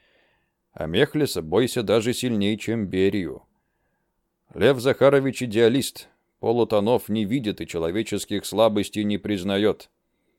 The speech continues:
Помни, что твой будущий комиссар — это глаза и уши Мехлиса.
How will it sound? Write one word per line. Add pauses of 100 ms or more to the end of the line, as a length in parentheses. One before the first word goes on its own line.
(320)
Помни,
что
твой
будущий
комиссар —
это
глаза
и
уши
Мехлиса.